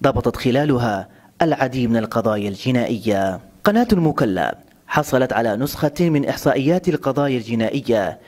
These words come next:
لإدارة أمن المكلا، وقد أوضحت الإحصائيات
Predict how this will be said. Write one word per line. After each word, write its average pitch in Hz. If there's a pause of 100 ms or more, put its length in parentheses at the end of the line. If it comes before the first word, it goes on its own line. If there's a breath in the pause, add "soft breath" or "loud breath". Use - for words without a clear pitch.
(200 loud breath)
لإدارة 123
أمن 120
المكلا، 101 (400 loud breath)
وقد -
أوضحت 131
الإحصائيات 143